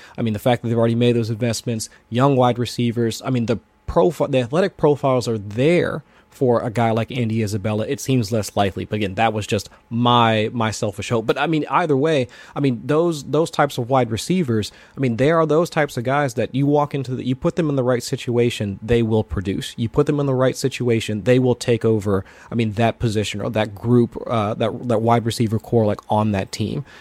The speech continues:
And that's my hope, and that's my expectation for when teams see that, when they see how they were able to operate in college,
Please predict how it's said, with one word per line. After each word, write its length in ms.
And 140
that's 180
my 140
hope, 520
and 80
that's 160
my 80
expectation 640
for 240
when 240
teams 340
see 220
that, 300
when 160
they 100
see 300
how 320
they 120
were 140
able 180
to 80
operate 380
in 100
college, 460